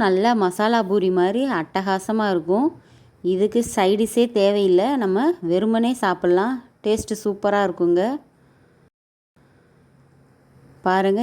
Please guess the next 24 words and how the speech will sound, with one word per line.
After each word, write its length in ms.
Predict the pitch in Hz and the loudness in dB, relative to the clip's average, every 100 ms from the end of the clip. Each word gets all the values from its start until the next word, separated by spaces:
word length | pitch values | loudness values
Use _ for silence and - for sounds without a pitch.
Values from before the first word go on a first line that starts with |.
| 233 | 0
இந்த 140 | 196 | 2
மாதிரி 200 | 196 214 202 | 2 0 2
மேஜிக் 360 | 190 208 226 233 | 0 0 -4 -2
பூரி 180 | 202 208 196 | 0 2 2
மாதிரியும் 320 | 185 190 185 | 2 0 0
போட்டாலும் 460 | 180 170 180 220 277 - | -2 0 0 0 -2 -2
சூப்பரா 400 | 202 202 196 202 | -2 0 0 2
வந்துருச்சு. 500 | 175 165 165 - 208 247 285 - _ _ _ _ _ _ _ _ _ _ _ _ _ - - - _ - | 2 0 -4 -6 -6 -4 -6 -14 _ _ _ _ _ _ _ _ _ _ _ _ _ -20 -20 -20 _ -2
பார்க்கவே 440 | 202 208 214 202 226 220 | 0 0 0 0 0 0
கலர்ஃபுல்லா 560 | 180 190 196 214 214 208 | 0 0 0 -2 0 2
இருக்கு. 280 | 180 170 202 254 | 0 -2 -4 -2
இந்த 180 | 190 196 208 | -2 0 0
மாதிரி 180 | 220 254 226 | 0 0 0
நம்ம 140 | 202 185 | 0 0
பிளேட்டிங் 420 | 196 202 220 214 190 | 0 -2 -2 0 0
பண்ணி 180 | 190 180 185 | 0 0 -4
கொடுத்தோம்னா 540 | 185 196 180 180 220 240 202 | -4 -2 0 0 0 -2 0
குழந்தைங்களுக்கு 640 | 190 208 208 180 170 233 196 | 0 0 0 0 0 0 0
ரொம்பவே 340 | 180 196 214 214 | 2 2 2 -2
பிடிக்கும். 420 | 180 170 185 269 - _ _ _ _ _ _ _ _ _ _ _ _ _ _ _ _ _ - - - - 190 | -4 -2 -2 -2 -6 _ _ _ _ _ _ _ _ _ _ _ _ _ _ _ _ _ -20 -20 -20 -10 -2
இன்னைக்கு 460 | 208 247 233 247 285 | 2 2 0 2 2
இந்த 160 | 220 202 208 | 2 2 0
பூரிக்கு 400 | 226 220 202 269 311 202 | 0 0 -2 0 0 0
வெங்காய 340 | 208 247 | 0 0